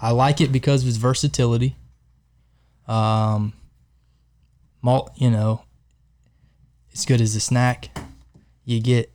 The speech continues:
if you're gonna have it for dinner, I, I, I'm gonna get two of 'em, probably, with the side of cinnamon twists. Um, <laughs> it's just, <sighs>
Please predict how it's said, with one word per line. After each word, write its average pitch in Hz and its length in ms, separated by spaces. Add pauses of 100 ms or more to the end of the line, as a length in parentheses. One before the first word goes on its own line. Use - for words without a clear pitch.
(160)
if 120 180
you're 117 80
gonna 120 200
have 120 160
it 113 80
for 110 120
dinner, 123 260 (160)
I, 107 160 (160)
I, 110 160 (180)
I'm 113 140
gonna 120 160
get 113 180
two 127 240
of 107 160
'em, 120 120 (100)
probably, 117 480
with 117 180
the 117 80
side 113 260
of 110 60
cinnamon 120 380
twists. 123 440 (360)
Um, 110 460
<laughs> - 1300 (1500)
it's 117 140
just, 127 360 (340)
<sighs> - 60